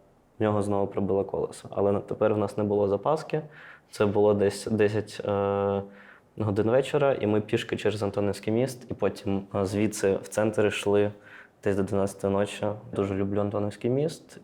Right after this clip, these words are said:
і оцю взагалі всю, все, всю область, е, біля Дніпра, дуже її люблю. Думаю, десь отут от, е,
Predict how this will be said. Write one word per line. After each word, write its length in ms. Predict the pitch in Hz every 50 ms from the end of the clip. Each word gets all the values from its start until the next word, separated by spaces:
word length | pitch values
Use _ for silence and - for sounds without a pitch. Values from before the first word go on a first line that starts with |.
| - -
і 40 | 104
оцю 340 | 98 98 98 - 104 98
взагалі 440 | 98 101 101 101 98 98 101 101 98 98 - - - - - - _ _ _ _ - - _ _ _ _ -
всю, 400 | - - - - 104 101 98 101 117 120 120 - -
все, 340 | 95 95 - - 113 104 95
всю 300 | - - - - 117 -
область, 600 | - 117 120 120 120 110 104 - - - - - -
е, 140 | 98 98 98
біля 260 | 98 104 101 95 98
Дніпра, 460 | 95 107 101 98 - - 113 120 131 - -
дуже 260 | 101 107 107 101 104
її 180 | 104 101 104 101
люблю. 320 | 98 104 101 110 98 107 - - - _ - _ _ -
Думаю, 320 | 131 143 135 127 120 113
десь 260 | 107 107 110 - -
отут 320 | 98 - - 110 110 - 101
от, 320 | 101 - - - - -
е, 360 | 107 104 104 104 101 101 101